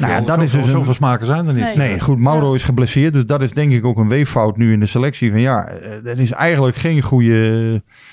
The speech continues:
Speaker 1: goede tweede linksback. Ja, en
Speaker 3: Nee.
Speaker 1: Wenen,
Speaker 3: En er
Speaker 1: eh,
Speaker 3: is
Speaker 1: zou het moeten
Speaker 3: eigenlijk
Speaker 1: doen, maar
Speaker 3: ook geen tweede goede spits.
Speaker 1: Nee.
Speaker 3: Dus ik
Speaker 1: Nee.
Speaker 3: begin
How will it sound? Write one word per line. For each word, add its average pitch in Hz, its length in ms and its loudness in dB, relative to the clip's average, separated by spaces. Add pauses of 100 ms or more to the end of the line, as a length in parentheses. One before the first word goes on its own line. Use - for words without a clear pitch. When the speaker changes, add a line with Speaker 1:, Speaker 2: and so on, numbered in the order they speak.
(140)
Speaker 1:
goede 170 300 2
tweede 127 300 0
linksback. 127 420 0 (100)
Ja, 147 300 0
en - 60 2
Speaker 3:
Nee. 123 120 2
Speaker 1:
Wenen, 147 340 2
Speaker 3:
En 117 120 0
er 117 120 -2
Speaker 1:
eh, 117 60 2
Speaker 3:
is 240 80 -4
Speaker 1:
zou 127 160 0
het 120 80 0
moeten - 100 0
Speaker 3:
eigenlijk 139 380 0
Speaker 1:
doen, 131 100 2
maar 233 100 2
Speaker 3:
ook 247 220 -6
geen 202 500 -4
tweede 196 560 -4
goede 190 380 -4
spits. - 640 -8 (520)
Speaker 1:
Nee. - 180 -4 (140)
Speaker 3:
Dus 220 440 -4
ik 240 240 -4
Speaker 1:
Nee. 175 140 0 (160)
Speaker 3:
begin 240 420 -2